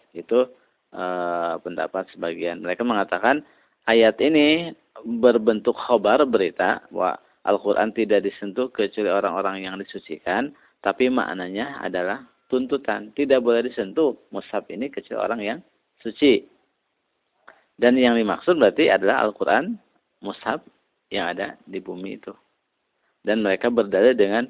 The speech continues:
eh, surat yang Rasulullah shallallahu alaihi wasallam tulis kepada Amr ibn Hazm, "Alla yamassal Qur'ana illa tahir." Tidak boleh menyentuh Al-Quran kecuali orang yang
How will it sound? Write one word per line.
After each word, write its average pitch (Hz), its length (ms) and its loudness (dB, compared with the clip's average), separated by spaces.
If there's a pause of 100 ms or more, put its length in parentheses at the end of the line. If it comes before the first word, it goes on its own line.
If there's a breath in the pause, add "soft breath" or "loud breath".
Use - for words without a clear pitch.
(380 soft breath)
eh, 98 480 -4
surat 110 320 2
yang 101 240 0
Rasulullah 95 400 -4
shallallahu 92 320 -4
alaihi 92 80 -4
wasallam 95 400 -4
tulis 101 240 -4
kepada 92 320 -4
Amr 98 320 -4
ibn 95 80 -12
Hazm, 98 400 -4 (320 soft breath)
"Alla 110 320 2
yamassal 98 640 -2
Qur'ana 98 480 -8
illa 92 320 -6 (400)
tahir." 90 480 -8 (160)
Tidak 92 400 -6
boleh 90 400 -10
menyentuh 95 400 -14
Al-Quran 85 480 -8
kecuali 95 320 -10
orang 98 160 -10
yang 98 200 -14